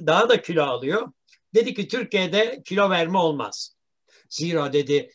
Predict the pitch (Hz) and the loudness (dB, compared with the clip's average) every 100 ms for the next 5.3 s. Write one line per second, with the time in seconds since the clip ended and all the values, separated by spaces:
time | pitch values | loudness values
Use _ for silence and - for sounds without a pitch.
0 | _ - 131 131 240 247 170 143 135 131 | _ -10 -6 -2 -2 -2 -4 -4 -6 -6
1 | 117 - 139 202 185 143 - 156 156 - | -6 -6 -4 -4 -2 -6 -6 -6 -6 -6
2 | 147 160 - 247 - 151 120 113 101 98 | -10 -10 -10 -10 -8 -8 -10 -12 -18 -20
3 | 104 _ _ _ _ _ _ 165 151 147 | -20 _ _ _ _ _ _ -20 -14 0
4 | 202 208 180 180 156 - 165 202 185 233 | 2 4 2 0 -6 -6 -2 0 2 0
5 | - 160 - | 0 -6 -8